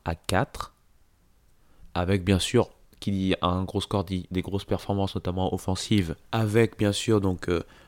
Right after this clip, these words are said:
Wyatt Langford, hein, Wyatt Langford qui est attendu dans le, on va dire, top trois, top cinq, hein, de la prochaine draft, et qui... Alors, si Dylan Cruz est vraiment pour moi le meilleur joueur, euh,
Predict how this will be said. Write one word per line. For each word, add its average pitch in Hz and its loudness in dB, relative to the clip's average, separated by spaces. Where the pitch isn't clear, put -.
Wyatt 90 2
Langford, 101 2
hein, 92 2
Wyatt 90 2
Langford 95 -2
qui - -6
est 87 0
attendu 90 -4
dans 87 -4
le, 85 -8
on 95 -4
va 95 2
dire, 90 0
top - 0
trois, 98 4
top - -4
cinq, - 0
hein, 95 0
de 87 -2
la 87 -2
prochaine 90 0
draft, 101 2
et 113 6
qui... 117 -2
Alors, 107 4
si - 2
Dylan 120 6
Cruz 127 2
est - 6
vraiment 98 2
pour 92 0
moi 95 2
le 90 0
meilleur 90 0
joueur, 90 0
euh, 87 -4